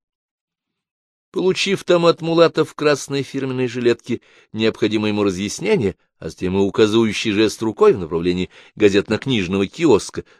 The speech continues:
расположенного прямо напротив них в глубине холла, он в том же темпе, маневрируя между расположенными по центру креслами,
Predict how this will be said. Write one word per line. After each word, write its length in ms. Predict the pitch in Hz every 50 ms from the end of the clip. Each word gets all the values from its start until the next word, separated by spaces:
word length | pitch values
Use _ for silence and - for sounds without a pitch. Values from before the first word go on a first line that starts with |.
| _
расположенного 600 | - 90 85 - - 92 95 90 90 95 98 95
прямо 260 | - - 104 98 101
напротив 540 | 104 110 104 - 123 117 117 147 147 - -
них 220 | 123 113 101 - -
в 60 | 85
глубине 360 | 80 95 95 98 95 95 92
холла, 440 | - - - - 233 233 170 120 - _ - - - - _ _
он 180 | - 104 101 95
в 100 | - -
том 300 | _ - 135 131 113 95
же 220 | 87 80 90 98 95 _ _ _
темпе, 500 | - 127 113 101 92 85 - - 92 - - - - _ _
маневрируя 600 | - 92 95 98 98 98 98 104 95 92 95 92
между 260 | 90 95 92 85 95
расположенными 760 | 101 104 95 - - 113 113 113 110 104 95 95 104 101 101
по 160 | - - 101
центру 380 | - - - 107 104 98 - 107
креслами, 560 | - - 113 123 113 - - - 95 92 -